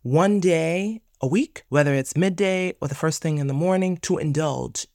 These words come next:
in some of those activities that bring you joy? Reading one chapter of a book at maybe one o'clock P M for thirty minutes or six A M for thirty minutes, instead of waiting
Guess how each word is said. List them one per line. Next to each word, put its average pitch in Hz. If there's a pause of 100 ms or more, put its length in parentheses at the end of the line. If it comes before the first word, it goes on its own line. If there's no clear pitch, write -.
in 139
some 139
of 131
those 127
activities 123
that 120
bring 120
you 120
joy? 107 (100)
Reading 165
one 165
chapter 160
of 143
a 143
book 139
at 151
maybe 143
one 147
o'clock 143
P 156
M 143
for 139
thirty 135
minutes 131
or 139
six -
A 143
M 113 (600)
for 143
thirty 139
minutes, 117
instead 156
of 139
waiting 139